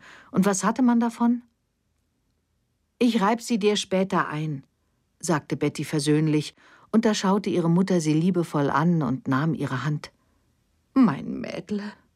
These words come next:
Wann genau war die Tür zugefallen, durch die Betty sich hätte flüchten können?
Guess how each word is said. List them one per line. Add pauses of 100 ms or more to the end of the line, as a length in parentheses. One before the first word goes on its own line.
(2250)
Wann
genau
war
die
Tür
zugefallen,
durch
die
Betty
sich
hätte
flüchten
können?